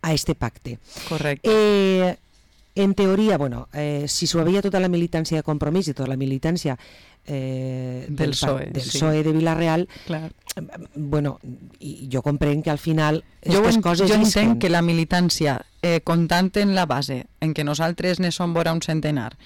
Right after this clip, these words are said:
Speaker 2: i el Partit Socialista, sent el partit que és, en seran uns pocs més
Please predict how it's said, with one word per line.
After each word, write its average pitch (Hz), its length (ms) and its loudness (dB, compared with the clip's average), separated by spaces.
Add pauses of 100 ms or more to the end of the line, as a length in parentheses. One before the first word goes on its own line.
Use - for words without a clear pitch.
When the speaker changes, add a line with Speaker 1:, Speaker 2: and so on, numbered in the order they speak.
(140)
Speaker 2:
i 156 80 -4
el 151 100 -2
Partit 147 280 -4
Socialista, 170 640 -2
sent 151 260 -2
el 156 100 -4
partit 143 360 -4
que 131 240 -4
és, - 160 -8 (380)
en 151 160 2
seran 151 760 0 (100)
uns 170 180 2
pocs 135 240 -4
més 226 340 2